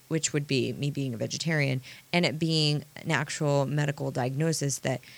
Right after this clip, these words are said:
um, that is, is needed. Um, but anyway, so p-,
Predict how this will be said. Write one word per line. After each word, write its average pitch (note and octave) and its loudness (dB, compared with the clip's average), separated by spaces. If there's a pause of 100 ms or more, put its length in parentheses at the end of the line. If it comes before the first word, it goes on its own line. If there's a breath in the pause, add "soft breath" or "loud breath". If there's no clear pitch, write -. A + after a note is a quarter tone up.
(300 loud breath)
um, C#3+ -4 (540)
that F3 6
is, D#3 0 (100)
is C#3+ 0 (280)
needed. E3+ 4 (160)
Um, D3 2
but E3+ 8 (120)
anyway, F3 6
so F3 4 (240)
p-, F3+ -8